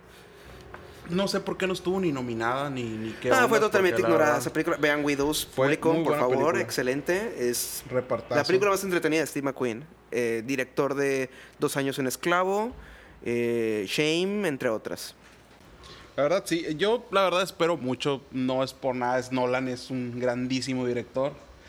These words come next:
Speaker 1: Entonces, pues, habrá que esperar qué nos depara con esta nueva película de él.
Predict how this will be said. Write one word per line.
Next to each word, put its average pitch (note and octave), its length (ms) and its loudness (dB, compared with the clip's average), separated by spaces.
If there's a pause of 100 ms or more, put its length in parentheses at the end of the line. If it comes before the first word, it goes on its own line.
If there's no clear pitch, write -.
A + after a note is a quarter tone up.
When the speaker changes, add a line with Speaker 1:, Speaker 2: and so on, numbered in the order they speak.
(200)
Speaker 1:
Entonces, B2+ 360 -6
pues, C#3 220 -8
habrá B2+ 240 0
que - 80 -10
esperar D3+ 460 0
qué D3+ 100 -2
nos D3+ 120 -2
depara C3 380 0
con B2+ 140 -4
esta B2+ 220 -2
nueva C#3 260 0
película A#2+ 420 -2
de D#2+ 80 -4
él. - 40 -10